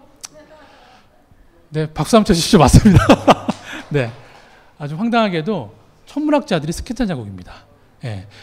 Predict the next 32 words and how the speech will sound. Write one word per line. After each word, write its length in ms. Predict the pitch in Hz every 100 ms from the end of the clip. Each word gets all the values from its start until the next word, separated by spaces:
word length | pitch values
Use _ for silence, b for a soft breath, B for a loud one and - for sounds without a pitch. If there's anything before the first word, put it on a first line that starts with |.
| B
근데 640 | _ 233 233 220 180 113 -
좀 160 | 226
이상한 260 | 160 269 262
게 80 | 147
있죠, 160 | 127 214
여러분. 320 | 139 107 104
여기 200 | 156 196
해발 320 | 226 285 277 240
아까 160 | 185
사천이백오 840 | 165 294 - 233 143 240 220 139
미터라고 440 | 185 247 240 202 156
했는데 460 | 123 113 190 156 110 B B _
해발 220 | 277 285 269
사천 320 | 277 269 269
미터 160 | 269
정도 220 | 226 220 185
올라가면 640 | 160 180 156 170 202 107 B B -
기압이 400 | - 220 233 196
낮기 240 | 120 196
때문에, 520 | - 151 123 175 143
그리고 420 | - 165 175 285 B B
지상에 420 | - 175 233 233 202
비해서 460 | 175 151 233 294 B B
산소 420 | - - 320 302 294
수준이 400 | 262 226 208 226
사십 340 | - 285 -
프로 100 | 240
밖에 160 | 233 160
되지 180 | 147
않습니다. 480 | 127 - 120 104 98 98 b -
그러면 380 | 180 170 247 - b -
어지러움증이나 920 | 160 190 254 233 202 165 123 104